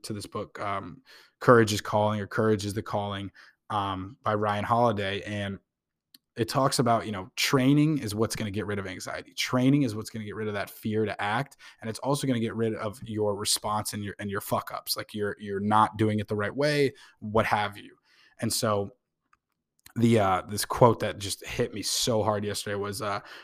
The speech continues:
"Repetition turns to confidence and confidence turns to courage." And I,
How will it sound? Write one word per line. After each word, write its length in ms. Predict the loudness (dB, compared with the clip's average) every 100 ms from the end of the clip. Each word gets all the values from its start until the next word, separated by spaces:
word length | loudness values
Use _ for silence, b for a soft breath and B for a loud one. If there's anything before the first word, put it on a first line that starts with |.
| B
"Repetition 500 | 2 2 2 2 2
turns 280 | 2 0 -2
to 80 | -2
confidence 540 | 0 0 0 -4 -6
and 120 | -8
confidence 480 | -4 -4 -4 -6 -6
turns 240 | -6 -8
to 80 | -8
courage." 480 | -4 -4 -4 -6 -14 B B B
And 100 | -2
I, 140 | 0